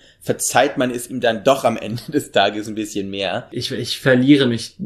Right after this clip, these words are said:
Speaker 2: sehr gerne im, im Melodramatischen, deswegen, äh, für mich ist da auch sehr wenig zu verzeihen. Ich weiß nicht, das ist diese, diese Lust am Schauen.
Speaker 1: Ist aber auch eine Neuentwicklung bei dir, muss man sagen.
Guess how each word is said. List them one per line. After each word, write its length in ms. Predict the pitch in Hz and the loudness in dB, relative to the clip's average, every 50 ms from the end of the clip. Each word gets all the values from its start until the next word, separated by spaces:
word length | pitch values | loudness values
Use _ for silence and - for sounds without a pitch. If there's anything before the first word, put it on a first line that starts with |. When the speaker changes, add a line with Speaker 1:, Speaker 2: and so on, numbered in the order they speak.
| - - 110 | -10 -10 -6
Speaker 2:
sehr 340 | 113 113 - 120 117 117 113 | -4 0 2 4 4 4 4
gerne 460 | 95 117 117 113 117 117 113 101 - | 2 0 0 0 2 0 0 -2 -4
im, 440 | - 95 107 107 104 101 101 101 101 | -4 -6 -6 -4 -4 -4 -4 -6 -6
im 260 | - 104 110 107 104 | -4 -4 -4 -2 -2
Melodramatischen, 1080 | 107 107 101 101 101 - 101 101 98 98 104 110 110 - 113 - - - 92 92 90 90 | -2 0 0 0 0 -2 -4 -6 -4 -4 -4 -4 -4 -6 -8 -8 -8 -6 -6 -6 -8 -8
deswegen, 640 | 101 - - - 98 101 104 104 98 101 98 92 - - - - - - _ - | -8 -8 -6 -2 0 0 0 0 -2 -4 -8 -10 -14 -20 -20 -20 -20 -20 _ -2
äh, 260 | - 110 110 107 104 104 | 0 2 2 2 2 0
für 200 | - - 131 120 | 2 4 6 6
mich 220 | 127 131 123 - | 6 6 4 2
ist 180 | 143 - - - | -2 0 2 2
da 120 | 120 117 117 113 | 4 4 4 2
auch 320 | 117 120 117 113 - 139 | 0 -2 -4 -6 -10 -10
sehr 280 | 127 - - 123 113 110 | -4 0 2 2 4 4
wenig 280 | 127 123 123 120 - - | 4 4 4 2 -2 -6
zu 120 | - 120 | -10 -8
verzeihen. 600 | - - 107 - - - - 117 113 110 107 104 | -6 -6 -4 -2 -2 -2 0 0 0 0 0 -2
Ich 120 | 101 - - | -4 -4 -4
weiß 220 | 113 113 - - | -4 -4 -4 -4
nicht, 220 | 110 104 - - 107 | -6 -6 -6 -8 -8
das 140 | 104 104 | -8 -6
ist 180 | 117 110 - - | -6 -8 -6 -6
diese, 400 | 117 110 110 113 107 107 107 101 | -6 -6 -4 -4 -4 -4 -4 -4
diese 220 | 101 104 104 113 | -6 -6 -6 -4
Lust 320 | 107 107 123 139 135 - - | 0 2 2 2 2 0 -2
am 260 | 113 107 107 107 123 - | -2 -2 -2 -6 -8 -10
Schauen. 640 | - - - - 117 110 113 127 135 143 143 135 117 | -10 -4 0 2 4 4 4 2 2 0 0 -2 -4
Speaker 1:
Ist 160 | - - - | -6 -2 0
aber 140 | 170 156 156 | 4 4 4
auch 40 | 143 | 4
eine 80 | 151 143 | 4 2
Neuentwicklung 560 | 147 156 165 156 131 110 113 113 110 101 98 | 2 4 4 4 2 2 0 -4 -6 -8 -8
bei 120 | 95 95 92 | -6 -8 -6
dir, 160 | 87 92 90 | -8 -10 -10
muss 140 | 92 90 87 | -10 -12 -14
man 160 | 95 90 87 | -14 -14 -12
sagen. 300 | 87 90 85 85 85 | -12 -12 -12 -14 -14